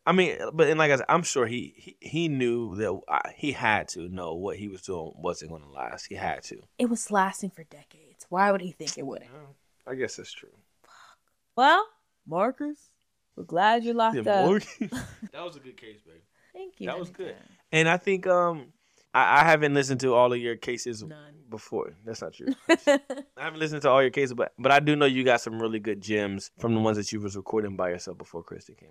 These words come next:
Speaker 1: along.
Speaker 2: Yeah.
Speaker 1: So I'm happy that, I'm happy that I was able to do the first one, question mark?
Speaker 2: The tenth one. Is this
Speaker 1: No, I'm saying the first one that you
Speaker 2: Oh,
Speaker 1: decided
Speaker 2: yeah.
Speaker 1: to, yeah, you re-record.
Speaker 2: Yeah.
Speaker 1: So yeah, this was, this was a really good one. This is a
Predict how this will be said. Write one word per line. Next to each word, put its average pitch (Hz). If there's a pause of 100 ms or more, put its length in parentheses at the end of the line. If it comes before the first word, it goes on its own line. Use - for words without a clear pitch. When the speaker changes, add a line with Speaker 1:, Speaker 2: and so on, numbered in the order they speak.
(120)
Speaker 1:
along. -
Speaker 2:
Yeah. -
Speaker 1:
So -
I'm 107
happy 120
that, 104
I'm 110
happy 117
that 104
I 101
was 98
able 92
to 87
do 87
the 85
first -
one, 147
question - (180)
mark? 202
Speaker 2:
The 202
tenth 170
one. - (300)
Is 180
this 180
Speaker 1:
No, 147
I'm 151
saying 143
the 123
first 135
one 143
that 104
you 240
Speaker 2:
Oh, 285
Speaker 1:
decided 131
Speaker 2:
yeah. -
Speaker 1:
to, 156
yeah, 143
you 117
re-record. 117
Speaker 2:
Yeah. -
Speaker 1:
So 117
yeah, 175
this 208
was, 131
this 156
was 107
a 85
really 104
good 92
one. 76
This -
is 101
a 67